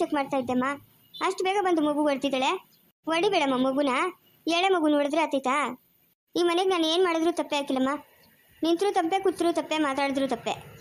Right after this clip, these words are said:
ಕವಿತಾ ಸಿಂಚು ಅಂತೂ ನಾನು ಅಡ್ಗೆ ಮನೆಗಿದ್ರೆ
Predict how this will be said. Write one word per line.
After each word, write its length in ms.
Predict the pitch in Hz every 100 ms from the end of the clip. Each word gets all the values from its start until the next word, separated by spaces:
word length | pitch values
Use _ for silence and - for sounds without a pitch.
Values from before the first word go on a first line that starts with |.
| - - - - _ _ _ _ _
ಕವಿತಾ 320 | 359 370 415 415
ಸಿಂಚು 220 | 403 370 370
ಅಂತೂ 180 | 339 403 320 339 359 - -
ನಾನು 140 | 285 285
ಅಡ್ಗೆ 200 | 294 359
ಮನೆಗಿದ್ರೆ 380 | 392 370 330